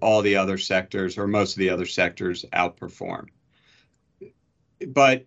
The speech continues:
you know, we can go through periods where just a few, like last year, energy,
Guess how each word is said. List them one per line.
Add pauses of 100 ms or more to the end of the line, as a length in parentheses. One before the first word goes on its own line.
you
know,
we
can
go
through
periods
where
just
a
few,
like
last
year,
energy,